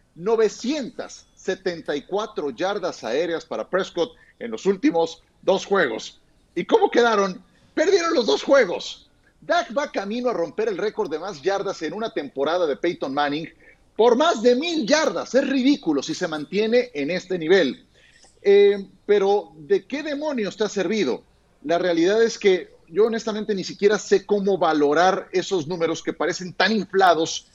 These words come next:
después de cuatro partidos para el quarterback de los Dallas Cowboys. El tema es que si no te sirve para ganar un encuentro, entonces, ¿para qué demonios? Eh, el problema sigue siendo cuando tu defensa permite trescientas yardas por tierra, cuarenta y un puntos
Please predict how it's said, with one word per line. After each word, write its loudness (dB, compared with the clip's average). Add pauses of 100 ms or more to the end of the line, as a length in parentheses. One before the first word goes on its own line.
(260)
después 0
de -2
cuatro 0
partidos 0
para -2
el -4
quarterback 0
de -2
los -4
Dallas -2
Cowboys. 0 (260)
El -8
tema 2
es -6
que 0
si -6
no -6
te 0
sirve 0
para 2
ganar -4
un -4
encuentro, -6
entonces, -8 (220)
¿para -2
qué 0 (220)
demonios? -2 (340)
Eh, 4 (520)
el -6
problema 2
sigue -2
siendo -2
cuando -2
tu -4
defensa -2
permite 0
trescientas -4
yardas 0
por -6
tierra, 4 (280)
cuarenta 0
y 2
un 0
puntos -4